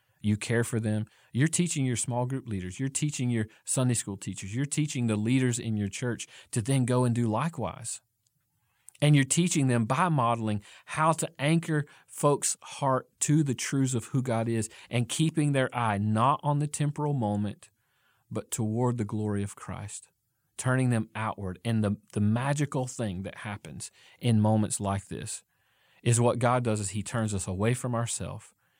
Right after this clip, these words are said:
toward the, the good of other people as we die to the, the hunger and evil passions within our hearts to serve ourself. And it turns it, uh, our, it turns us outward,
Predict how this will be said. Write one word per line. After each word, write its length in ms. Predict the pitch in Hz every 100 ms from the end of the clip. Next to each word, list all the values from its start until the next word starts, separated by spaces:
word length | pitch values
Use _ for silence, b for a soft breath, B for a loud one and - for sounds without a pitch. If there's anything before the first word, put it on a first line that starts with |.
| b b b -
toward 600 | 123 107 117 143 139 131
the, 160 | 117 107
the 180 | 117 104
good 440 | 104 127 131 131 -
of 160 | 110 -
other 240 | 120 120
people 520 | 117 - 104 - 71 - _ B B B B B
as 180 | 110 110
we 140 | 107 101
die 460 | 104 110 120 135
to 160 | 135 113
the, 200 | 104 92
the 180 | 101 90 - _
hunger 720 | - - 151 160 107 85 - _ _ _ _ _ -
and 220 | 110 104 _ _
evil 340 | 135 156 147 127
passions 720 | - - 147 147 - 123 113
within 380 | 113 107 131 131
our 160 | 123
hearts 460 | 113 - 117 - -
to 120 | -
serve 360 | 101 - 120 117
ourself. 580 | 107 - 113 95 87 - b b b -
And 120 | 113
it 100 | -
turns 280 | - 120 113
it, 120 | - _
uh, 140 | 117 110
our, 140 | 107 107
it 160 | -
turns 300 | - 127 120
us 120 | 110 - -
outward, 520 | 113 113 104 87 92